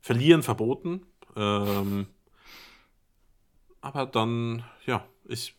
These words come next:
weiß nicht, ich bin gerade sehr positiv. Das liegt an vielen einzelnen Personen.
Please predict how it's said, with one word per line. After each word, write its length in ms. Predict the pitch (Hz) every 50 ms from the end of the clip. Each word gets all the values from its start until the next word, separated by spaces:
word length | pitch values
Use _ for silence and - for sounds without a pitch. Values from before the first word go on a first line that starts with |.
| _
weiß 220 | - 120 127 123 120
nicht, 140 | 104 110 -
ich 40 |
bin 120 | - 175 165
gerade 200 | 165 156 151 147
sehr 140 | - 147 127
positiv. 640 | 123 - 139 135 123 127 117 120 123 117 113 113 - -
Das 200 | - 104 - -
liegt 180 | 120 113 117
an 260 | 113 107 107 104 104 - - - - - -
vielen 360 | _ - - - 131 131 117 104
einzelnen 480 | 107 120 120 117 - 113 107 107 104
Personen. 580 | - - 107 - - 117 117 117 117 117 117